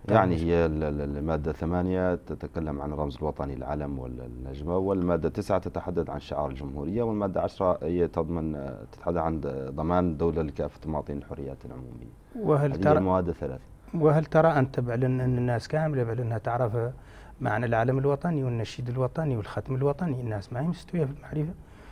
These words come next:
Speaker 2: من يا الله تعلم له، من يا الله تقرأ، ومن يا الله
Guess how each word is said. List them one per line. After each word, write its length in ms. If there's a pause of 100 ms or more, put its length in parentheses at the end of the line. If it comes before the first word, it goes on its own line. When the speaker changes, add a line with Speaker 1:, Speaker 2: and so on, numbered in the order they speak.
(160)
Speaker 2:
من 100
يا 100
الله 320
تعلم 360
له، 140
من 120
يا 100
الله 220
تقرأ، 420
ومن 180
يا 140
الله 220